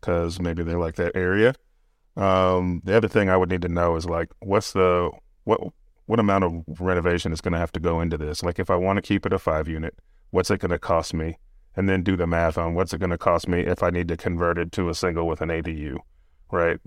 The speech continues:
'Cause then you have those numbers for your buyer. Um, because if you, if you buy it at one seven and, uh, based on the rents you were saying,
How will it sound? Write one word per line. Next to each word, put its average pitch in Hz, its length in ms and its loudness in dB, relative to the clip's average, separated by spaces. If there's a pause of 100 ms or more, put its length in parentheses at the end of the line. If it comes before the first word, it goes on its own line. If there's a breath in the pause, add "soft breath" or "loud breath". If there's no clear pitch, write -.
(140)
'Cause 98 120 -4
then 110 140 4
you 104 100 2
have 90 200 2
those 87 200 4
numbers 82 520 -2
for 95 220 -2
your 85 140 -2
buyer. 80 480 0 (480)
Um, 82 600 0 (760)
because 95 340 2
if 92 140 -4
you, 107 640 2
if - 140 -6
you 110 100 -2
buy 110 280 6
it 110 60 6
at 98 100 4
one 101 280 0
seven 85 500 0 (880)
and, 87 800 0 (180)
uh, - 40 -20 (840)
based 101 260 2
on 92 80 2
the 85 80 0
rents 90 240 2
you 87 80 -2
were 82 80 -4
saying, 85 500 -2